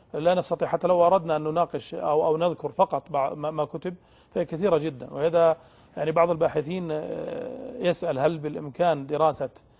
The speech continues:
هذه المناهج، هذه الكتب أو الكتابة حولها من خلال رسالة علمية؟" أنا أقول له: "ممكن جدًا، وفرصة جيدة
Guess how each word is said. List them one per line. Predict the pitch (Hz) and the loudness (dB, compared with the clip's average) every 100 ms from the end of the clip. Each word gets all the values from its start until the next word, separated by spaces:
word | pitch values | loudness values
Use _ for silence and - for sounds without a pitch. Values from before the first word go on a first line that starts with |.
| _ _ | _ _
هذه | - 160 147 | -4 -4 -2
المناهج، | 147 156 139 139 | -2 -2 -2 -4
هذه | 139 | -4
الكتب | 135 139 139 135 | -8 -6 -6 -6
أو | 147 | -10
الكتابة | - 147 135 | -6 -4 -4
حولها | - 143 135 | -4 -4 -4
من | 131 131 | -8 -10
خلال | 143 139 | -10 -10
رسالة | 123 135 | -8 -10
علمية؟" | 120 135 156 196 _ - - | -10 -10 -12 -14 _ -18 -8
أنا | 175 | -6
أقول | 175 196 | -4 -4
له: | |
"ممكن | 190 196 156 | -4 -4 -6
جدًا، | 143 131 151 | -8 -6 -6
وفرصة | 185 180 165 190 156 | -6 -10 -6 -6 -6
جيدة | 160 170 151 147 | -6 -6 -4 -4